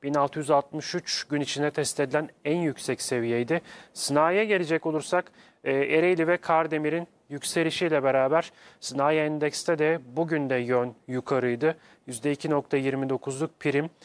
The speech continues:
gün içinde üç bin yedi yüz yirmiye kadar tırmanış ama az evvel bahsettiğim gibi, e, Ereğli'ye kapanışa yakın gelen satışlarla beraber üç bin yedi yüz yirmiden üç bin altı yüz yetmiş bire gerileyerek, e, fakat bugünü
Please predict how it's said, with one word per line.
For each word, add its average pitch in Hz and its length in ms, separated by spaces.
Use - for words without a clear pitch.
gün 131 120
içinde 147 340
üç 160 260
bin 160 60
yedi 151 240
yüz 139 180
yirmiye 147 360
kadar 143 340
tırmanış 135 600
ama 147 260
az 143 180
evvel 147 260
bahsettiğim 143 600
gibi, 143 240
e, 131 80
Ereğli'ye 147 720
kapanışa 160 520
yakın 170 340
gelen 147 280
satışlarla 143 720
beraber 131 480
üç - 200
bin 160 80
yedi 151 240
yüz 147 160
yirmiden 143 360
üç 160 240
bin 147 80
altı 135 240
yüz 147 100
yetmiş - 340
bire 160 240
gerileyerek, 143 680
e, 131 120
fakat 135 420
bugünü 147 380